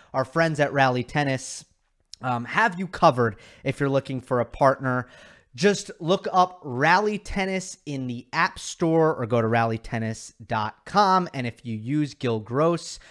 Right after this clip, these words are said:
as the referrer, you'll get a free ten percent off, um, on your opening deposit. Again, I do not have, <laughs> I didn't have it in front of me,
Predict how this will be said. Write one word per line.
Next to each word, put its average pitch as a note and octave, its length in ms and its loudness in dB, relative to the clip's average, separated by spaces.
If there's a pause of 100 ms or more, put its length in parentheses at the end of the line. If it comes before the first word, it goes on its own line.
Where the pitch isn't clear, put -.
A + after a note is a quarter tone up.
(220)
as B2+ 260 -2
the C3 100 -8
referrer, F3 580 0
you'll C3+ 160 0
get B2+ 180 -2
a A#2+ 120 -8
free B2+ 280 -8
ten F#3+ 560 -6
percent C#3+ 720 -6 (400)
off, A2+ 540 -2 (360)
um, A2+ 520 -2 (120)
on B2 520 -4 (160)
your G#2+ 800 -4 (260)
opening A2 580 -4
deposit. - 840 -12 (1080)
Again, C3 420 -2 (160)
I G#2 80 -14
do G#2 120 -12
not G#2 180 -10
have, G#2 300 -10
<laughs> E3 340 2 (540)
I - 440 -14
didn't B2 180 -2
have A#2 200 0
it A2+ 40 0
in A2 120 -4
front A2 240 -4
of G2+ 60 -6
me, G2 180 -8